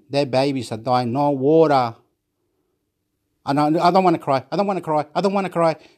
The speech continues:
N-, yes, I know there's no water, no medication, no food or something. Oh, no. Eh, that's in another country. I don't, I don't wanna cry. I don't wanna cry.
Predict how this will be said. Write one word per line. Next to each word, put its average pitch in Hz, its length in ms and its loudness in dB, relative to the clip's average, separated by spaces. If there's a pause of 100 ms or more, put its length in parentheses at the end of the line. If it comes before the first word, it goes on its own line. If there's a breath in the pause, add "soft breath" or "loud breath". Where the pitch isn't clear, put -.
N-, 147 180 -12
yes, 196 440 0 (100)
I 147 140 -2
know 185 240 0
there's 147 200 -4
no 139 140 -2
water, 151 400 2
no 143 140 -2
medication, 143 840 -6 (1500 soft breath)
no 160 220 2
food 160 360 -2
or 151 80 -4
something. 160 420 -4
Oh, 156 440 4
no. 123 320 -2 (200)
Eh, 135 220 -16
that's 170 300 -2
in 147 180 -2
another 123 300 -2
country. 156 560 -8 (240)
I 127 120 -12
don't, 156 240 0
I 143 80 -4
don't 151 200 0
wanna 131 160 -4
cry. 117 320 -4 (100)
I 131 60 -4
don't 165 180 -2
wanna 139 200 -4
cry. 120 260 -6